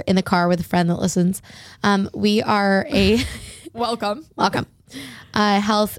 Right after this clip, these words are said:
Speaker 1: and lifestyle and fitness podcast, trying to make the fitness industry more inclusive, a little less intimidating, and making sure there is room and space for everyone in it.
Speaker 2: Yeah.
Speaker 1: Yeah.
Speaker 2: Um, we have some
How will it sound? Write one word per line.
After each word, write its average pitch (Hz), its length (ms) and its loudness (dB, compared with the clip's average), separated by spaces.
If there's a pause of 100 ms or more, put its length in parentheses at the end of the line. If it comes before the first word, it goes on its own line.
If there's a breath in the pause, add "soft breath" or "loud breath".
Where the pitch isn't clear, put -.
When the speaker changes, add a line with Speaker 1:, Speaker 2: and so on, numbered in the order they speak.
Speaker 1:
and 196 460 2 (320)
lifestyle 190 880 0
and 180 200 -2
fitness 190 340 -4
podcast, 185 800 0 (420 loud breath)
trying 247 320 0
to 247 100 2
make 233 300 0
the 220 420 2
fitness 285 280 0
industry 240 480 2
more 185 180 2
inclusive, 247 520 2
a - 60 -4
little 185 220 4
less 180 220 2
intimidating, 240 760 4 (300 loud breath)
and 226 100 4
making 214 220 4
sure 208 240 4
there 208 180 4
is 202 160 2
room 214 380 4
and 214 160 2
space 185 400 2
for - 180 0
everyone 240 460 0
in 349 140 2
it. - 320 -2 (580)
Speaker 2:
Yeah. 262 480 2 (280)
Speaker 1:
Yeah. - 280 -2 (520 loud breath)
Speaker 2:
Um, 240 480 0
we 247 280 2
have 220 320 0
some 247 360 -2